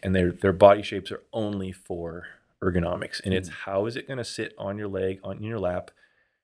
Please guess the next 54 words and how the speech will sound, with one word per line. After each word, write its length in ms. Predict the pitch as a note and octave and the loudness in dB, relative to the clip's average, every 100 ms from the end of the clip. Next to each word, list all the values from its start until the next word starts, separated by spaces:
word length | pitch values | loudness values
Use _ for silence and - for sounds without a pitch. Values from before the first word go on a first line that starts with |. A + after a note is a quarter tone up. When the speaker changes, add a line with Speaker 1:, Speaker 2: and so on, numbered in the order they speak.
| _ - | _ -4
Speaker 1:
and 140 | F#2+ | 0
have 200 | F#2+ F#2+ | 4 8
that 180 | F#2+ - | 8 6
neck 280 | F#2 F#2 - | 0 -8 -8
projection 560 | F#2+ E2+ E2 - E2+ | -10 -8 -8 -8 -12
in 120 | F#2 F#2 | -8 -8
a 60 | |
way 260 | E2+ F2 F2+ | -6 -6 -4
that 340 | F2 F2 - G#2 F#2 _ _ - | 2 2 2 -8 -18 _ _ -2
allows 460 | F#2 F#2+ F#2 G2 F#2+ | 4 6 8 8 6
you 160 | F#2 | -10
to 240 | - F#2+ F2 | -10 -10 -8
just 260 | F#2+ - | -8 -4
sit 200 | - - | -2 4
there 180 | A#2+ A2 | 6 6
and 100 | G#2+ | 4
play 260 | - F2+ F2+ | 6 6 4
it 140 | - | -8
without 320 | G2 F2 F2+ | -14 -12 -12
the 80 | F2 | -10
guitar 340 | F#2 - F2 F2 | -12 -6 -4 -2
fall, 340 | - F2 F2 | 0 0 0
falling 320 | - F2 F2 E2+ | 0 2 4 2
over. 280 | E2+ - - | -2 -6 -4
You 140 | F2+ | 2
don't 180 | G2 - | 2 4
have 200 | G2+ G2 | 2 2
to, 120 | A2 | 2
like, 360 | G#2 F#2+ - - - | 4 4 2 -12 -4
have 140 | F#2 | -4
a 40 | G2+ | -2
strap 460 | - G2+ G2 G2+ | 0 6 8 6
in 120 | G2 F2 | -2 -12
a 40 | |
certain 380 | - G#2+ G#2+ F#2+ | -10 -10 -8 -6
way. 220 | F#2+ F#2+ | -4 -4
You 160 | F#2+ E2+ | -4 -8
don't 240 | F2+ G2 | -8 -10
have 180 | G#2+ - | -14 -10
to 100 | G#2+ | -12
be 180 | F#2+ F2+ | -8 -8
holding 360 | - F#2+ G2 | -2 0 2
it 100 | G#2 | 2
up 140 | A#2 G#2+ | 0 -2
with 140 | - | -4
your 100 | G2 | -4
hand 240 | F#2+ G2 | -2 -2
and 180 | - G2 | 0 -4
playing 260 | G2 G2+ G2+ | 2 2 4
it 60 | |
at 60 | F#2+ | 0
the 60 | - | -4
same 200 | G2 F#2+ | -6 -4
time. 260 | F#2+ F2+ | -2 -4